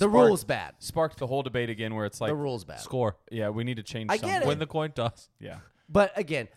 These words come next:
Speaker 3: You shave your face 'cause
Speaker 2: I
Speaker 3: of the Rochambeau? You get fu-, you're saying you got shafted?
Speaker 2: <laughs> I, yes. I, I don't think there would, as crazy as it sounds, I don't think there's many fan bases that if Buffalo won this year, they're gonna be upset about it.
Speaker 1: No.
Speaker 3: Yeah, no.
Speaker 2: But
Speaker 1: They're
Speaker 2: no, my San Francisco Chargers would be my Super Bowl pick going into it.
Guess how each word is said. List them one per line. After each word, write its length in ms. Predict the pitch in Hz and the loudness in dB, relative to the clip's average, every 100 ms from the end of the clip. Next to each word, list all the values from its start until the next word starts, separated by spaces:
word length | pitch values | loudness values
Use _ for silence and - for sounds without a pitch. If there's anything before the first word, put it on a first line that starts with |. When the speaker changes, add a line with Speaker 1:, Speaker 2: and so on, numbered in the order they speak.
| - | -8
Speaker 3:
You 100 | 117 | -4
shave 240 | - 127 | 0 0
your 100 | 120 | 0
face 300 | - 127 127 | -2 -2 0
'cause 120 | - 107 | 0 0
Speaker 2:
I 20 | |
Speaker 3:
of 60 | |
the 80 | 113 | 0
Rochambeau? 640 | 110 113 - 113 107 110 123 | 0 0 -2 -6 -2 -2 0
You 120 | 120 | -2
get 120 | 117 | -6
fu-, 220 | 104 - | -6 -8
you're 180 | 131 113 | -8 -6
saying 240 | 113 127 113 | -6 -6 -4
you 60 | |
got 160 | 110 107 | -6 -6
shafted? 500 | - 113 - 170 - - - | -4 -2 0 -2 -2 -8 -20
Speaker 2:
<laughs> 240 | - - - | -20 -4 4
I, 220 | 185 180 | 6 4
yes. 420 | 156 147 127 - - _ - - | -2 -2 -2 -4 -16 _ -20 -8
I, 100 | 160 - - | -6 -6 -2
I 180 | - 202 | 6 8
don't 200 | 208 208 | 8 2
think 220 | 196 180 | 0 -2
there 220 | 180 165 151 | 0 0 2
would, 180 | 151 131 - | 0 -4 -6
as 160 | 175 - | -4 -2
crazy 340 | 196 185 160 | 0 0 -2
as 80 | 160 | -6
it 20 | |
sounds, 220 | 143 135 123 | -2 -2 0
I 60 | |
don't 80 | 131 | -2
think 120 | 139 | -4
there's 160 | 131 120 | -6 -6
many 220 | 127 123 | -6 -6
fan 240 | 113 123 117 | -6 -4 -2
bases 280 | 110 107 110 | -4 -4 -2
that 140 | 113 | -2
if 140 | 110 | -2
Buffalo 380 | - 120 - 120 | 0 -2 0 -2
won 180 | 107 104 | -2 -4
this 180 | 98 - | -6 -8
year, 80 | 101 | -8
they're 100 | 92 | -6
gonna 120 | 90 | -8
be 120 | 90 | -8
upset 280 | 71 - 65 | -10 -10 -14
about 220 | 60 52 | -16 -18
it. 80 | 58 _ - | -20 _ -20
Speaker 1:
No. 260 | 98 82 - - | -20 -18 -20 -14
Speaker 3:
Yeah, 220 | 95 - - | -16 -14 -20
no. 60 | 87 - - _ - | -20 -20 -20 _ -8
Speaker 2:
But 120 | 156 | -4
Speaker 1:
They're 80 | 131 | -2
Speaker 2:
no, 60 | |
my 180 | 110 127 | -2 -6
San 220 | 123 160 | -2 -2
Francisco 440 | 156 156 160 147 135 | -2 -2 -4 -4 -4
Chargers 360 | - 113 95 | -4 -4 -4
would 140 | 101 98 | -8 -8
be 80 | 104 | -8
my 140 | 101 | -8
Super 220 | - 104 | -8 -10
Bowl 120 | 92 | -12
pick 180 | 87 98 | -10 -12
going 200 | 85 80 | -12 -16
into 180 | 65 | -18
it. 80 | - | -20